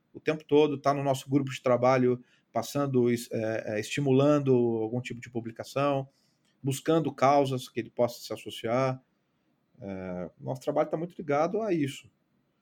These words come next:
Então, a, a, a, a, tem outros casos que a gente já publica.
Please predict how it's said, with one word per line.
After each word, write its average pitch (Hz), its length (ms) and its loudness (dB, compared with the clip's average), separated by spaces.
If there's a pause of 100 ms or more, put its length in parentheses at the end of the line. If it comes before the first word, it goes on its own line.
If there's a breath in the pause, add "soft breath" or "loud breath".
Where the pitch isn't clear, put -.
(320)
Então, 151 420 -2
a, 127 80 0
a, 107 500 -6
a, 98 680 -6
a, - 60 -10
tem 160 220 -2
outros 151 280 4
casos 156 360 2
que 143 100 -4
a - 20 0
gente 156 280 -6
já 156 460 0 (240)
publica. 151 500 0